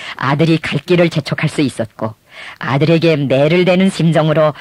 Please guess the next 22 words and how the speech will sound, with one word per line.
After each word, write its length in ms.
온 480
몸과 460
넋이 560
짜릿짜릿하게 920
한 360
생의 280
좌우명으로 680
되는 280
심각한 680
훈계의 460
말씀을 400
해줄 220
수 120
있었던 400
것이다. 440
나는 520
우리 200
어머니가 400
보통 480
어머니가 360
아니었다고 460
생각한다. 680